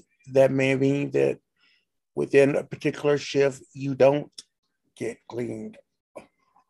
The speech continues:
or changed, um, which leaves you susceptible to all kinds of sicknesses and everything else, which is supposed to be counterintuitive to how you're supposed to live in a nursing home.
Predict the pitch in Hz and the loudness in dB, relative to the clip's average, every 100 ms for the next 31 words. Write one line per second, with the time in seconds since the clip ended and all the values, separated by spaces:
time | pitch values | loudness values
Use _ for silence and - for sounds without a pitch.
0 | _ - 127 113 - 127 110 - 123 - | _ -8 -8 -6 -6 -6 -8 -14 -16 -16
1 | - _ - 139 131 120 123 - _ _ | -16 _ -2 0 0 -2 -6 -10 _ _
2 | _ _ _ _ 151 - - 143 135 135 | _ _ _ _ -4 -2 2 4 4 0
3 | 123 151 139 147 139 143 131 135 135 135 | -2 -2 -2 -2 0 -2 2 4 4 0
4 | - - 143 135 135 135 135 139 143 135 | -6 -4 0 2 2 2 2 4 2 2
5 | 135 - 143 147 139 - 135 127 123 - | -6 -8 -6 -4 -4 -2 -2 -2 -6 -14
6 | _ _ _ _ _ _ _ - 139 143 | _ _ _ _ _ _ _ 2 4 4
7 | 135 131 135 135 143 135 113 117 - 131 | 4 0 0 0 0 0 0 -6 -10 -10
8 | 127 123 - 165 165 190 220 208 - 143 | -8 -10 -4 -4 2 6 6 4 -2 -2
9 | 110 104 104 131 - _ _ _ _ _ | -2 -4 -4 -6 -8 _ _ _ _ _
10 | _ - 165 160 165 160 151 - - 170 | _ -4 2 6 6 6 4 0 4 4
11 | 143 104 98 127 131 - - _ _ _ | 4 0 -6 -6 -10 -14 -16 _ _ _
12 | _ 147 143 139 143 139 135 127 127 139 | _ 4 4 4 4 2 -2 -6 -4 -2
13 | 135 123 107 110 120 131 139 143 151 - | 0 0 0 -2 -4 0 2 4 2 0
14 | 131 110 90 - | -8 -8 -10 -14